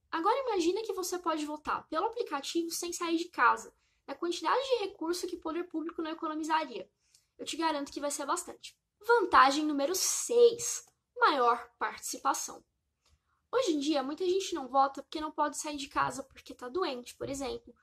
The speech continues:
ou porque tá domiciliado no exterior e não tem uma repartição consular próxima. Com o uso do blockchain, essas pessoas que atualmente estão excluídas do processo eleitoral poderiam voltar a fazer parte dele.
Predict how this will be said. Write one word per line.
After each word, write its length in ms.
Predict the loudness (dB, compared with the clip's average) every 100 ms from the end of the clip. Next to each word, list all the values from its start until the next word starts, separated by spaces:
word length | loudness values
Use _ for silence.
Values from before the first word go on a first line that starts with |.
| _ _ -6
ou 140 | -4
porque 300 | -2 -4 -6
tá 120 | -4 -4
domiciliado 600 | -4 -4 -4 0 0 -2
no 60 |
exterior 500 | -6 -6 -4 -2 0
e 80 | -2
não 140 | -4
tem 120 | -6 -4
uma 120 | -4
repartição 460 | -2 -4 -4 -6
consular 520 | -8 -10 -10 -6 -6 -4
próxima. 440 | -4 -4 -6 -14 _ _ _ _ _ _ _ -4
Com 100 | 2
o 140 | 4
uso 140 | 2
do 80 | 0
blockchain, 640 | -2 -2 -4 -8 -8 -10 -16 _
essas 300 | -2 -2 -2
pessoas 480 | -8 -8 -2 -2 -2
que 80 | -4
atualmente 400 | -2 -2 -4 -8
estão 220 | -8 -8
excluídas 560 | -8 -8 -6 -4 -2
do 60 | -2
processo 440 | -4 -8 -8 -10
eleitoral 500 | -12 -12 -4 2 2 0 _ _ _
poderiam 400 | -4 -2 0 2
voltar 420 | 2 2 6 6
a 40 |
fazer 280 | 6 0 -4
parte 360 | -2 -4 -4 -4
dele. 320 | -2 -2